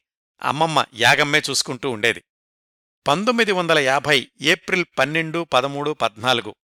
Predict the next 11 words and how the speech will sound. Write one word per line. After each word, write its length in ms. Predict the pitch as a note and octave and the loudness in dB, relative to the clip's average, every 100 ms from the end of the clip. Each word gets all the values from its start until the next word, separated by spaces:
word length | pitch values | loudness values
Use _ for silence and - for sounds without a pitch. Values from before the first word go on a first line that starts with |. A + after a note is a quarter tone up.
| _ | _
ఈ 220 | B2+ B2 A#2 | -10 -8 -8
మూడు 260 | B2 F3+ | -8 -8
తేదీల్లో 680 | - D3+ C3+ C#3 E3 G3 A2+ _ _ _ _ _ | -4 -4 -2 -4 0 0 0 _ _ _ _ _
కోర్టు 600 | - E3+ - - D#3+ G#2+ _ | -4 -4 -4 -6 -4 -6 _
తుది 200 | D#3+ F3 | -4 -2
విచారణ 440 | E3 C#3 C3+ B2 C3 B2 | -2 0 0 0 -2 -2
చేసింది. 380 | A#2 B2 G2+ - _ _ _ _ _ _ _ _ | -2 -4 -8 -14 _ _ _ _ _ _ _ _
కోర్టుకి 580 | - G#3+ - G#3+ - F#3+ | 0 0 0 -8 -2 -2
వైజయంతిమాల 720 | A2+ D3 F#3+ F#3+ E3+ D#3+ D3 | 0 -2 2 0 0 0 0
కూడా 220 | C#3 C#3 C3+ | 0 -2 0
హాజరైంది. 640 | A#2 A2 A2 G2+ F2+ | 0 0 0 0 -4